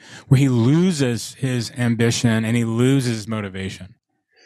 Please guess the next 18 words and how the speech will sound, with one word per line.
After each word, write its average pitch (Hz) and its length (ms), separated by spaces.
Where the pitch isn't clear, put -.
And 143 120
this 165 140
is 180 60
one 165 120
of 160 100
the - 60
problems 147 680
with 123 240
resigning 127 560
into 117 180
the 120 120
internet. 151 420
It's 113 160
one 120 120
of 104 80
the - 60
problems 123 640
with 117 580